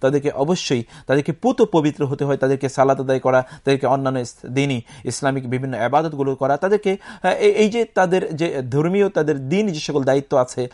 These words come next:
এবং প্রতি মুহূর্তে তাদেরকে পুত পবিত্র থেকে একটি, আ, একটি, একটি পরিশীলিত জীবন যাপন করার জন্য তাদের করণীয় কি, এগুলো তাদেরকে, যেমন কিভাবে তারা গোসল করবে, কিভাবে তারা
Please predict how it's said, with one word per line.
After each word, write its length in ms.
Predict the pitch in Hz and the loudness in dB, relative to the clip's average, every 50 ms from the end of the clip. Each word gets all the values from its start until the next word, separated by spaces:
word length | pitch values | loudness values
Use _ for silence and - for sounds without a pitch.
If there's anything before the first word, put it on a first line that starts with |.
| - - 143 - | -14 -20 -8 -4
এবং 240 | - 143 165 175 160 - | -2 0 0 0 0 -2
প্রতি 180 | - 190 196 202 | -2 -2 0 0
মুহূর্তে 240 | 185 180 175 - | 0 0 -2 -2
তাদেরকে 200 | 160 156 151 160 | -4 -4 -4 -4
পুত 180 | 143 - 170 175 - 185 - - | -4 -2 -2 -2 0 -2 0 0
পবিত্র 340 | 170 160 175 170 - 160 | 0 0 2 0 0 -2
থেকে 240 | 147 - 156 - 151 | -4 -4 -4 0 0
একটি, 280 | 151 135 - 151 143 139 - - - - - | 0 0 0 -4 -6 -6 -6 -12 -20 -16 -6
আ, 520 | - 123 131 135 139 139 139 139 135 135 131 - - | 0 4 6 8 8 8 8 6 6 4 4 2 0
একটি, 260 | - 147 139 - 156 | -2 -2 0 0 0
একটি 380 | 156 156 147 143 139 127 - 160 | -2 0 0 -2 -2 -2 -2 -4
পরিশীলিত 540 | - - 196 208 214 - - 190 185 165 156 | 2 4 4 4 4 0 -2 -2 -2 -2 -2
জীবন 340 | 151 117 131 120 131 123 117 | -2 -2 -2 -4 -4 -4 -2
যাপন 340 | 117 113 143 - 190 190 | 0 0 0 0 0 -2
করার 260 | 180 - 160 165 165 156 | 0 0 -2 -2 0 -2
জন্য 160 | 165 160 156 | -2 -2 -2
তাদের 200 | 147 139 135 131 | -2 -2 -2 -4
করণীয় 480 | - - 123 139 165 185 208 233 220 | -2 -2 0 2 2 2 4 4 2
কি, 200 | 175 - 127 123 - - - - - - | 2 2 -2 -6 -6 -8 -16 -18 -4 -2
এগুলো 260 | 160 160 190 202 196 | 2 4 6 6 6
তাদেরকে, 440 | 190 165 147 147 139 147 143 131 - _ _ - | 4 2 2 0 0 -2 -2 -4 -4 _ _ -4
যেমন 220 | 147 160 156 165 | -2 0 0 -2
কিভাবে 320 | - - 175 156 156 151 156 | -2 -2 -2 0 0 0 0
তারা 160 | 156 135 139 | 0 0 2
গোসল 300 | 123 139 127 - 151 131 | 0 0 -2 -2 -4 -4
করবে, 300 | 139 151 143 139 143 135 | 0 0 2 2 2 0
কিভাবে 340 | - 139 135 139 135 143 139 | -2 -2 -2 0 0 0 0
তারা 220 | 135 123 110 - | 0 0 0 -2